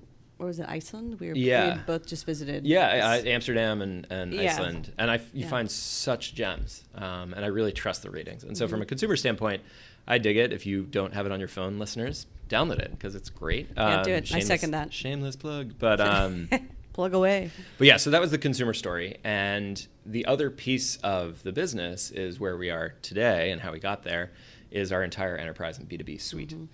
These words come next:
Speaker 2: So we had small scale advertising in app, um, as well as an audience extension play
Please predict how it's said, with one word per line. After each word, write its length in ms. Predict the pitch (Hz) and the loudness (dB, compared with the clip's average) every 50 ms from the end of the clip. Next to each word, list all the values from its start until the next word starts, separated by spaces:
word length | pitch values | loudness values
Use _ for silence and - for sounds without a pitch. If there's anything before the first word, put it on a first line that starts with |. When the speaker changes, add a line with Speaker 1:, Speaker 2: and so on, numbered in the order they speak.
| - - - - | -16 -16 -12 -8
Speaker 2:
So 480 | - - - 110 101 95 92 90 92 - | -6 -2 0 2 2 4 2 2 0 -2
we 260 | - 110 113 127 131 | -2 0 2 2 2
had 580 | 101 90 104 104 104 104 104 101 101 101 101 - - - - - - - - - - - - - - | 2 4 4 4 4 4 4 2 0 -2 -6 -10 -14 -18 -20 -20 -20 -20 -20 -20 -20 -20 -20 -20 -18
small 640 | - - - - - - - - 165 160 147 139 | -16 -12 -10 -8 -6 -6 -4 0 2 4 4 2
scale 600 | 127 - 131 127 117 113 110 104 98 98 95 117 - - | 2 0 2 4 4 6 6 4 4 2 -2 -4 -2 0
advertising 640 | 101 101 98 92 - 95 92 87 92 90 90 85 | 0 0 0 0 -2 -2 -4 -2 -4 -6 -6 -6
in 180 | 85 - 104 95 | -6 -4 -4 -2
app, 280 | 90 90 85 85 - - - - - | -2 -2 -4 -4 -8 -12 -20 -14 -10
um, 280 | 95 90 82 82 82 - | -8 -8 -8 -8 -8 -8
as 120 | - 90 98 | -8 -6 -4
well 160 | 98 95 90 90 | -2 -2 -2 -2
as 80 | 90 | -4
an 80 | 95 95 | -6 -8
audience 320 | 87 87 92 90 92 - - | -6 -6 -6 -8 -8 -10 -12
extension 420 | - - - 147 139 - 135 120 | -8 -4 -4 -2 -2 -2 -4 -4
play 420 | - 120 113 110 107 104 98 95 | 0 2 2 4 4 4 2 0